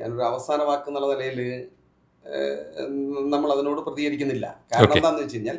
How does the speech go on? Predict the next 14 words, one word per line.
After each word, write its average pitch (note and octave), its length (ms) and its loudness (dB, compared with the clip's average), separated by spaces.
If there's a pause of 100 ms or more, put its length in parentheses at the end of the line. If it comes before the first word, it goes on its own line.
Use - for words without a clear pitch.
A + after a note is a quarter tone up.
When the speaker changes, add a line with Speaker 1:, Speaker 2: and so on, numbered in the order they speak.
(160)
Speaker 1:
അതായത് C#3 340 0 (120)
ഈ - 20 -12 (140)
ഇത്, C#3 140 -2 (380)
ഇതിലേതാണ് D#3+ 540 2 (500)
നമ്മൾ C#3+ 200 0
അങ്ങനെ D3+ 200 -2
ഒരു D3 140 2
അവസാന E3+ 340 2
വാക്ക് D#3+ 180 2
എന്നുള്ള D#3+ 220 -2
നിലയിലല്ല D3 420 2
പറയുന്നത്. A#2 340 -4 (100)
Speaker 2:
ഉം. F2+ 80 2 (280)
Speaker 1:
ഇവിടെ G#3 180 2